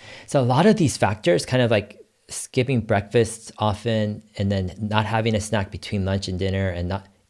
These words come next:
having dinner early, it kind of does a lot of, like, what intermittent fasting does. Um, and it's actually done a lot to my health the past six months. Um,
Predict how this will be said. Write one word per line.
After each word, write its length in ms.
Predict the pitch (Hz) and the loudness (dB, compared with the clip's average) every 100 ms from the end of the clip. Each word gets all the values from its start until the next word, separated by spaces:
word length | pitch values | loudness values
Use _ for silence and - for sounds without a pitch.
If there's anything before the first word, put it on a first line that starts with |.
| - - | -20 -14
having 240 | 98 104 101 | -4 0 2
dinner 240 | 101 95 - | 2 0 0
early, 440 | 90 98 117 139 - - - _ _ | 0 2 2 0 -10 -20 -20 _ _
it 320 | 123 110 110 | 2 2 0
kind 240 | - 135 156 | -4 0 2
of 160 | 131 117 - - _ _ _ | 0 -4 -20 -20 _ _ _
does 240 | - 110 110 | 2 2 2
a 40 | |
lot 240 | 98 101 | 4 4
of, 140 | 104 92 | 4 2
like, 180 | 98 95 | -6 -4
what 200 | 92 87 | -4 -2
intermittent 400 | 101 95 92 87 | -2 -2 -2 -4
fasting 340 | 87 82 87 | -6 -6 -8
does. 380 | 80 80 113 113 - - - - | -4 -4 -4 -6 -18 -20 -20 -6
Um, 260 | 101 95 90 | -2 -2 -2
and 180 | 202 202 | 0 0
it's 140 | 190 | 0
actually 320 | 107 107 143 | -2 0 0
done 200 | 104 104 | 0 0
a 60 | 95 | 0
lot 420 | 90 85 92 - - 87 | 0 0 -2 -10 -16 -12
to 140 | - | -8
my 80 | 90 | -6
health 240 | 82 82 | -6 -8
the 80 | - | -12
past 240 | - 85 | -12 -12
six 240 | - - - | -12 -14 -10
months. 360 | 80 78 - - | -10 -10 -16 -16
Um, 340 | - 82 78 | -8 -6 -8